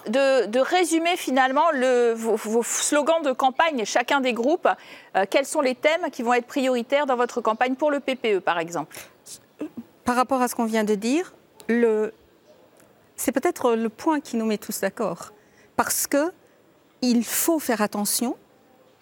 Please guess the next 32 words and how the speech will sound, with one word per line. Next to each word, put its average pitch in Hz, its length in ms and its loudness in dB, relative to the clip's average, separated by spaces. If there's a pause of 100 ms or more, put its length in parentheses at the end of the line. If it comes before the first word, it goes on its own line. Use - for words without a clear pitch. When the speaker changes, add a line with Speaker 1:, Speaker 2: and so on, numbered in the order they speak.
(100)
Speaker 3:
dans 220 200 4
les 339 120 4
mesures 254 360 0
que 233 100 -4
nous 202 120 0
prenons, 196 420 -2 (840)
que 339 100 0
les 294 100 2
plus 226 160 -6
pauvres 220 380 -4 (1400)
ne 247 140 4
payent 233 240 0
pas. - 220 -12 (1120)
Qu'on 247 320 0 (140)
fasse 320 260 0
attention 262 580 -2 (140)
à 208 80 -4
ce - 80 -8
que 233 80 -4
nos 220 120 0
mesures 226 520 -2 (420)
n'aient 240 160 4
pas 285 220 0
des 269 100 -2
conséquences 220 640 -4
antisociales. - 680 -6 (420)
Ça, - 160 0
c'est - 300 -8
très, - 220 -2
très - 180 -10
clair. - 460 -14 (360)
Donc, 262 540 0